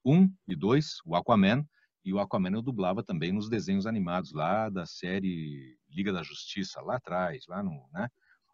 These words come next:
Sempre dublei o Aquaman. E nesses games, Injustice um e dois, também eu dublei o Aquaman. E teve um outro game, nec, um, um game da, da Sony, teve nec um e nec dois, que eu também dublei o, o nec.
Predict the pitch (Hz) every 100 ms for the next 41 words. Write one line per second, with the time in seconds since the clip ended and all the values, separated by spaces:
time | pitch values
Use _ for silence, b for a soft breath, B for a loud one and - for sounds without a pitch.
0 | _ - 98 98 95 101 104 95 113 87
1 | 76 73 _ _ _ 101 110 117 - 113
2 | 107 113 131 131 113 95 98 101 - 98
3 | - 104 107 90 95 95 98 98 95 92
4 | 90 92 110 78 71 b b _ 107 139
5 | 123 135 135 98 117 139 107 90 95 139
6 | - - 143 85 196 87 80 76 76 90
7 | 98 87 76 71 65 65 69 - - 120
8 | 98 - - - _ _ _ 90 82 87
9 | - 104 110 110 104 - 82 78 - _
10 | _ - 92 78 80 90 95 78 80 85
11 | 87 87 87 85 82 _ - 85